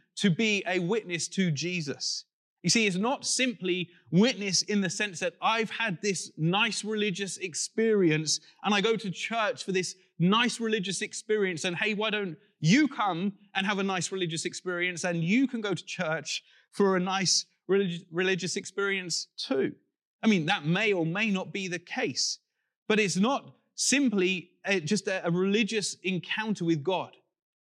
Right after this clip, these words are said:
I think the church today is full of religious encounter and religious experience. I think the church today is in danger of, of,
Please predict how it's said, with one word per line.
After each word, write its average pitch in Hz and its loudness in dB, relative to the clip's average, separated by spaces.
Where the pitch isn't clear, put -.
I 156 -2
think 233 0
the 196 -2
church - -4
today 185 -2
is 156 0
full 170 2
of 160 0
religious 170 -2
encounter 143 -6
and 143 -4
religious 143 0
experience. 147 -4
I 165 0
think 214 4
the 185 2
church 214 -2
today 180 2
is 175 2
in 180 2
danger 196 2
of, 170 -2
of, 170 -2